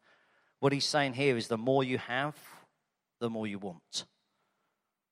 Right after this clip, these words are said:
The more you have, the less you're satisfied. Verse eleven, "As goods increase, so do those who consume them. And what benefit are they to the owners except to feast their eyes on them?"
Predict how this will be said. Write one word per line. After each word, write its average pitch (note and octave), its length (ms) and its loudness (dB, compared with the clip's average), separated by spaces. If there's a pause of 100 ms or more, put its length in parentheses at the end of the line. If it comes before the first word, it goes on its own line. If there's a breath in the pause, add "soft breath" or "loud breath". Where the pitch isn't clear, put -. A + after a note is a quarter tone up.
(160)
The A2+ 100 -4
more B2+ 200 2
you A#2 140 -2
have, G2 540 -8
the A2+ 120 -2
less A#2+ 600 -8 (480)
you're - 140 -12
satisfied. F2+ 800 -12 (1300)
Verse C#3 240 8
eleven, C3 340 4
"As B2 220 -2
goods D#3+ 420 2
increase, D#3 720 0 (180 loud breath)
so F3 460 2
do D3 160 -4
those C3+ 400 2
who - 60 -10
consume C3 640 -8
them. G#2 160 -10 (160 loud breath)
And C3 140 -2
what D3+ 260 -2
benefit G3 420 8
are A#2+ 80 2
they B2 260 2
to C#3 260 -2
the C3 180 4
owners E3 320 -2
except - 460 -4
to C3+ 100 -2
feast - 640 -4
their D3 220 -4 (100)
eyes C3 560 -2
on G#2+ 160 -10
them?" F2+ 200 -8